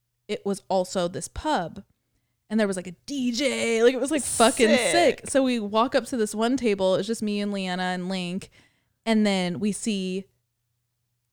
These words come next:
Speaker 1: Ed Westwick and Robert Pattinson. They're dressed
Speaker 2: Hanging
Speaker 1: to the
Speaker 2: out? Do you think
Speaker 1: nines.
Speaker 2: they're friends?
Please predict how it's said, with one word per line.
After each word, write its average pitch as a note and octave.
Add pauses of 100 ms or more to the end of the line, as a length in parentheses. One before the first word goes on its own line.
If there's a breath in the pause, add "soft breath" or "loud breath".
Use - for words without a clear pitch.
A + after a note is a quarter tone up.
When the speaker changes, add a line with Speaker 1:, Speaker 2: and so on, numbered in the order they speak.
(120)
Speaker 1:
Ed G#3
Westwick F#3+
and F#3+
Robert F#3
Pattinson. F3+
They're F3+
dressed G#3+
Speaker 2:
Hanging D4
Speaker 1:
to E4
the C4+
Speaker 2:
out? G#3
Do -
you -
think E4
Speaker 1:
nines. G4
Speaker 2:
they're A#4+
friends? C4+